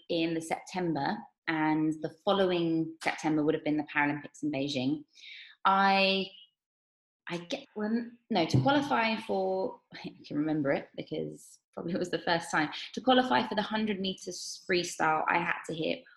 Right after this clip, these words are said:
one minute, seven seconds and seventeen. And my P B when I went to this boarding school was one minute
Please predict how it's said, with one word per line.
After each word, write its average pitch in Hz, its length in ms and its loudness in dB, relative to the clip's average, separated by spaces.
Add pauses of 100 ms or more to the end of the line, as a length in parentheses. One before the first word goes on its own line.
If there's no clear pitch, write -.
(220)
one 190 580 4
minute, 170 300 4
seven 170 340 -2
seconds 156 560 -4
and 147 120 0
seventeen. 143 800 0 (480)
And 147 380 4
my 175 240 6 (100)
P 185 240 -2
B 170 240 2
when 156 100 4
I 151 100 2
went 180 220 0
to - 100 -16
this 156 100 -6
boarding 156 260 0
school 147 320 -4
was 143 240 -6
one 147 200 0
minute 135 220 -2